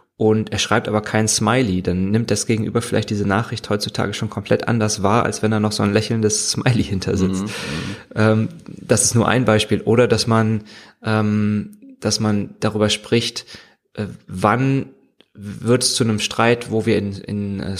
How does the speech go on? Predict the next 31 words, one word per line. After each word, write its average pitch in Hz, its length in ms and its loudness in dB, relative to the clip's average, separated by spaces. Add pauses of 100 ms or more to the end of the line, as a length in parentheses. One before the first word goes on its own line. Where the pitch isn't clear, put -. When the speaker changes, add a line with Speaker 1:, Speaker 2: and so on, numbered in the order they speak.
Speaker 1:
Call 127 320 2
wechseln 131 300 0
sollten 127 400 0
und 101 220 -4
wann, 110 340 2
äh, 104 220 -2
kann 113 160 -2
man 110 140 2
das 104 180 0
noch 104 160 0
über 104 180 0
Slack 104 320 0
vertreten, 113 520 0
ohne 110 220 0
dass 104 200 0
Missverständnisse - 640 -2
aufkommen. - 360 -10 (260)
Hängt 113 180 0
vielleicht 110 240 2
auch 104 140 2
wieder 110 160 6
davon 107 280 2
ab, 104 200 -2
wie 110 80 0
gut 113 200 -2
sich 110 160 -2
die 104 140 -2
Teammitglieder 101 600 -2
schon 95 200 -8
kennen. 92 360 -8 (420)
Speaker 2:
Ja. 82 160 -6